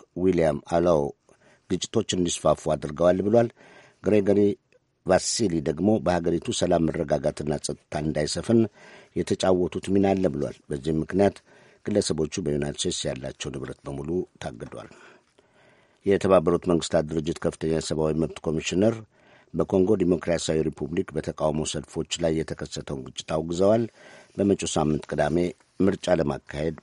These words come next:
በታቀደበት በአሁኑ ወቅት ባለሥልጣኖች እንዲህ አይነቱን ተግባር እንዲያስወግዱም ጥሪ አቅርበዋል።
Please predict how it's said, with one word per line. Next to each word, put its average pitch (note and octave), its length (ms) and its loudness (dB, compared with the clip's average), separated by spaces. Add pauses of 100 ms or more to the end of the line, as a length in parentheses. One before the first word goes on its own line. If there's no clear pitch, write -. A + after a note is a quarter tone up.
በታቀደበት D2 960 -4
በአሁኑ D#2 320 0
ወቅት G#2+ 200 -2 (500)
ባለሥልጣኖች E2+ 680 0
እንዲህ F2+ 220 2
አይነቱን D2 480 0
ተግባር D2 420 -2 (220)
እንዲያስወግዱም D2+ 840 -2 (220)
ጥሪ - 220 -6
አቅርበዋል። A1+ 500 -8